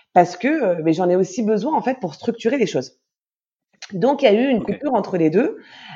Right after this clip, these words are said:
Speaker 1: Heu, et puis, heu, et donc, une fois que c'était signé, voilà, ça passait côté C S M, donc côté Cynthia. Avec de l'expérience, avec du recul,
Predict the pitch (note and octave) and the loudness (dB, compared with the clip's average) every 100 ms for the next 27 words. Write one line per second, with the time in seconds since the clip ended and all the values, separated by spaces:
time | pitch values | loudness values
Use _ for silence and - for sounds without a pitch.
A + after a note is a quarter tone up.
0 | - F3 E3+ E3 E3+ - E3+ E3+ G#3+ B3+ | -4 2 6 6 6 6 2 0 -4 2
1 | C4 F#3 E3 D#3 D#3 D3+ - - F#3 E3 | 2 2 0 -2 -2 -6 -8 -4 -2 0
2 | F3 - - B3+ B3+ D4+ B3+ A#3 G#3 - | 0 -4 -2 0 0 -2 -2 -4 -6 -4
3 | G3+ A#3+ D4 - - G3+ - - - A#3 | 0 0 -2 -8 4 6 6 -2 0 2
4 | B3+ A#3 G#3 B3+ - F#3+ B3+ G#3 A#3 C4 | 2 0 -4 -4 -6 -4 -2 0 0 -2
5 | F3+ B3+ C#4+ A#3 B3+ A#3 G3 - - _ | -4 -4 -4 -6 -6 -8 -10 -12 -18 _
6 | _ _ _ _ _ _ _ _ _ _ | _ _ _ _ _ _ _ _ _ _
7 | - F#3 C#4+ D#4 D4 A#3+ A#3 G3 G#3 B3+ | 4 6 4 0 -2 -4 -6 -4 -2 -2
8 | E4 - - E3 E3+ A#3 G#3 G#3+ G#3+ G#3+ | -4 -12 2 4 6 4 4 0 -2 0
9 | B3 D#4 D#4+ | 0 2 -2